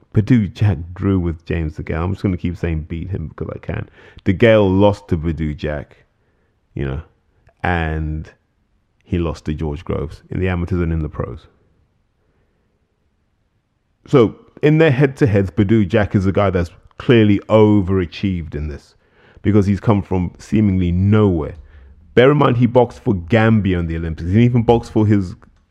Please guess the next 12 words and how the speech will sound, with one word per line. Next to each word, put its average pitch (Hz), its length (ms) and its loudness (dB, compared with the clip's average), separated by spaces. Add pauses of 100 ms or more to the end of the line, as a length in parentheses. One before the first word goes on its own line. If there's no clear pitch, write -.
home 110 320 0
country 110 420 -2
of 82 100 -8
Sweden. 107 540 -4
Why? 127 280 -2 (880)
Because 110 420 2 (960)
they 117 140 4
went 117 220 4
with 107 180 -2
Kennedy 113 340 0
Katende, 139 720 0 (340)
who 98 460 -2